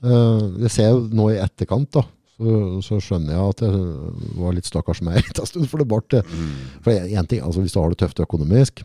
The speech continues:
Speaker 2: Mm.
Speaker 1: det har vi sikkert alle fleste av oss hatt i perioder.
Speaker 2: Mm.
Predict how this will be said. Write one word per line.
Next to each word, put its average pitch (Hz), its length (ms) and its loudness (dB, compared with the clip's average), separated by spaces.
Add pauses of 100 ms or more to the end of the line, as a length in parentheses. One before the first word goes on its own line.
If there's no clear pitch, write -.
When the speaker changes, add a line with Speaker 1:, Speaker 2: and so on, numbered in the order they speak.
Speaker 2:
Mm. 73 300 -6
Speaker 1:
det 87 100 -2
har 82 100 -2
vi 82 80 -6
sikkert - 380 -10
alle 78 160 -4
fleste 78 220 -6
av 73 80 -2
oss - 60 -8
hatt - 160 -6
i 73 40 -6
perioder. 85 380 0 (120)
Speaker 2:
Mm. 78 180 -10